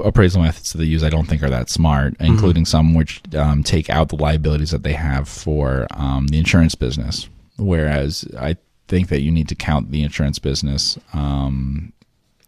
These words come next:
Speaker 1: uh, in terms of just funding the other things. Uh, Berkshire's insurance business has had an, um, underwriting profit almost every year for a very long time now. Um, it's had, like, one or two losses in, I don't know, twenty years or something.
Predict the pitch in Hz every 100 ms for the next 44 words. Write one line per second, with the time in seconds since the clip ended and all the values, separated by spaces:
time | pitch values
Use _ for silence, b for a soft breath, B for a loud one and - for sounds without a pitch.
0 | - 73 64 64 78 92 90 78 71 73
1 | - - - - - 87 78 73 69 73
2 | 71 - 64 62 B B B - 92 90
3 | 113 131 120 107 101 92 92 82 92 80
4 | 95 80 76 87 - - - 69 69 -
5 | _ 71 69 69 65 64 - 90 80 73
6 | 78 - 73 - 73 67 67 69 65 69
7 | 69 69 69 - 71 71 78 78 65 60
8 | 58 60 52 58 - _ _ 80 69 64
9 | 67 85 95 95 80 82 69 67 71 64
10 | 58 - 78 69 60 53 57 55 - 69
11 | 65 64 73 76 67 80